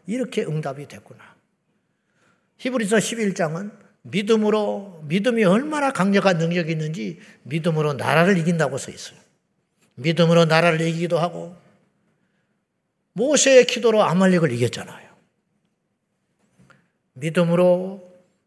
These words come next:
불의 위협을 이기기도 하고 믿음으로 전쟁의 승리를 하기도 하고 믿음으로 사제의 입을 봉하기도 했다. 이걸 거꾸로 내가 이야기해 볼게요. 기도로 나라를 이기기도 하고 기도로 불의 위협을 이기기도 하고 기도로 사제의 입을 봉하기도 하고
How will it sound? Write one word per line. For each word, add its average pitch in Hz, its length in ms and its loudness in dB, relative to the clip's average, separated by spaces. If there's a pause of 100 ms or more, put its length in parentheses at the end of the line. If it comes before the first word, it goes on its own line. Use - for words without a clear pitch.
불의 185 380 6
위협을 185 420 2
이기기도 185 400 -4
하고 196 440 -10 (320)
믿음으로 185 540 2
전쟁의 190 520 4
승리를 196 420 0
하기도 190 300 -6
하고 196 380 -12 (580)
믿음으로 202 720 2
사제의 202 500 2
입을 202 200 2
봉하기도 185 460 -2
했다. - 380 -12 (100)
이걸 180 280 0
거꾸로 269 340 0
내가 151 240 -2
이야기해 127 300 -10
볼게요. 117 320 -18 (320)
기도로 180 480 6
나라를 151 420 4
이기기도 139 380 -6
하고 123 320 -8 (580)
기도로 196 460 2
불의 196 260 8
위협을 202 300 6
이기기도 202 380 2
하고 214 440 0 (400)
기도로 247 800 8
사제의 208 480 6
입을 180 220 4
봉하기도 226 520 8
하고 123 320 -6